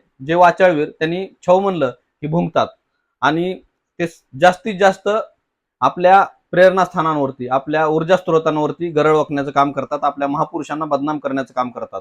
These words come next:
य-, याच्या निमित्तानं मी काही शब्दांची जुळवाजुळव केली आहे. याला तुम्ही कविता देखील म्हणू शकता.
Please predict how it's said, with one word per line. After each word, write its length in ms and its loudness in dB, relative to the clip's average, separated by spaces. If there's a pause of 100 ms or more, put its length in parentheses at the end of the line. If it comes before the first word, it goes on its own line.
य-, 260 0
याच्या 320 4
निमित्तानं 580 -2 (500)
मी 340 -6 (240)
काही 200 -6
शब्दांची 500 -2
जुळवाजुळव 460 2
केली 220 -2
आहे. 200 -2 (560)
याला 220 4
तुम्ही 240 -6
कविता 340 2
देखील 260 -2
म्हणू 180 -4
शकता. 340 -4